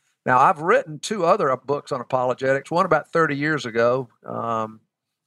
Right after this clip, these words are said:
called Remembering the Forgotten God, and then one on the validity of the Bible. But I've always wanted to write a book presenting the evidence for God, because what I've learned is all the reading that I've done,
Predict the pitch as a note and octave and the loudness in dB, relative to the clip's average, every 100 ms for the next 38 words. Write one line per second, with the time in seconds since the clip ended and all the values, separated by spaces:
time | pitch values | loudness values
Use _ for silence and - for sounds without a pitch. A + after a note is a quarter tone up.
0 | - A#2 A2+ B2+ C3+ A#2+ - B2 B2+ - | -6 -2 0 0 -2 -4 -4 2 2 2
1 | C3 C3 C3 B2 B2 C3+ B2+ B2 A#2+ A#2 | 2 4 2 0 0 0 2 0 0 -2
2 | A#2 B2+ B2+ A#2 A2 B2+ C#3+ C#3 B2 B2+ | 0 0 0 -2 0 2 4 2 2 2
3 | B2 B2+ _ C3+ G3 C#4 C#4+ G3 F3 E3 | 4 2 _ 0 2 2 0 -2 0 0
4 | D#3 B2 B2+ B2+ C3+ A#2+ A#2+ C#3 B2+ - | 0 0 2 2 2 -4 -4 0 0 0
5 | - _ _ _ _ _ _ - A#2+ D#3 | -6 _ _ _ _ _ _ -2 2 2
6 | F#3+ G3 F3+ C3+ - C#3+ D#3+ D3+ C#3+ C3 | 2 0 0 -4 2 4 4 0 -4 -6
7 | - - - _ _ _ _ - C#3+ B2 | -12 -12 -18 _ _ _ _ -6 -2 2
8 | C#3 C#3 G#2+ F#2+ - _ _ _ - E3+ | 4 4 2 -2 -14 _ _ _ -8 -4
9 | D3+ D#3 G#3 G#3 D3 D3+ D#3+ B2+ A2 A#2 | -2 0 2 2 2 0 0 0 -2 -12
10 | - _ _ _ _ - C3+ C#3 - - | -20 _ _ _ _ -4 0 0 -2 -12
11 | _ - D3 G#3 G3+ F3 F3 D#3 C3+ A2+ | _ 0 2 2 2 2 0 0 0 2
12 | A2+ G#2+ A2 G2+ A2+ | 2 2 -2 -4 -8